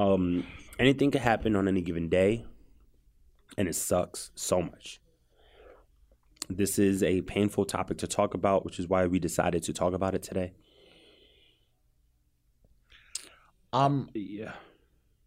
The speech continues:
Speaker 2: It's so, so complicated with, when you have these conversations with people, and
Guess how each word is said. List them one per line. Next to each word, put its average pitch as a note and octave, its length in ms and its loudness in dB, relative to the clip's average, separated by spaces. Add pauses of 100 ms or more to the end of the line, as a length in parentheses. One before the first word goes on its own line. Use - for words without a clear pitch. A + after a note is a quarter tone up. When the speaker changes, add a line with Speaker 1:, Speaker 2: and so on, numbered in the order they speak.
(800)
Speaker 2:
It's - 600 -2 (580)
so, C#3 840 4 (220)
so A#2 300 0
complicated G2 840 -2 (2000)
with, G#2+ 340 0
when G#2 280 -2
you G2+ 140 2
have G2+ 240 2
these G2 160 -2
conversations G2 580 0
with E2+ 140 -2
people, F2+ 440 0
and F2+ 220 -8